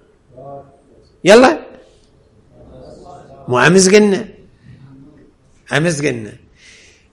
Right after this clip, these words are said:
إذا قال البايع للمشتري: "بعتك هذا الكتاب على أن تبيعه لي"، اشتراط بيع المبيع على نفس البايع من قبل المشتري، قالوا: "هذا شرط فاسد".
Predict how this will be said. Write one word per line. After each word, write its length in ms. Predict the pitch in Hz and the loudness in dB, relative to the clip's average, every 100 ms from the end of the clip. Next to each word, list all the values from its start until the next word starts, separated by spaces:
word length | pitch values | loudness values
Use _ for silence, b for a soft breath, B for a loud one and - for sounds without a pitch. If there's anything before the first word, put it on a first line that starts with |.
| - | -2
إذا 320 | 170 185 185 | 2 6 6
قال 380 | 185 214 233 233 | 6 6 6 6
البايع 720 | 233 208 185 226 214 190 147 | 6 4 6 6 8 6 6
للمشتري: 760 | 175 185 196 226 - 208 190 180 | 4 4 4 2 4 4 6 6
"بعتك 560 | 175 233 214 202 175 | 6 4 4 0 2
هذا 600 | 180 165 196 220 208 190 | 2 4 4 6 4 4
الكتاب 640 | 180 156 175 - 214 220 170 | 2 2 -2 4 6 6 4
على 200 | 175 180 | 4 4
أن 280 | 180 185 180 | 4 2 4
تبيعه 680 | 180 180 233 214 202 190 185 | 2 4 4 4 6 6 6
لي"، 440 | 175 156 131 - - b b b - | 4 2 -2 -12 -20 b b b -2
اشتراط 760 | 147 - 190 190 240 262 247 226 | -2 2 4 6 6 6 6 4
بيع 460 | 202 202 185 165 | 6 8 6 6
المبيع 680 | 175 170 170 170 175 170 143 - | 2 2 2 2 4 4 0 -2
على 360 | 151 165 165 160 | 0 2 2 0
نفس 380 | 160 160 - 170 | -2 -4 -2 0
البايع 760 | 151 139 156 160 160 160 139 | -2 2 4 6 4 2 -2
من 220 | 139 160 147 | -4 -2 -2
قبل 360 | 160 156 160 | 0 2 2
المشتري، 920 | 160 156 156 160 - 165 185 226 214 B - | 2 0 0 -4 0 2 4 4 2 B 2
قالوا: 380 | 208 214 190 165 | 6 6 6 4
"هذا 440 | 175 208 190 180 | 4 4 4 2
شرط 380 | - 214 214 220 | 4 2 2 0
فاسد". 800 | 220 175 180 156 135 147 220 | 0 2 2 2 0 -4 -4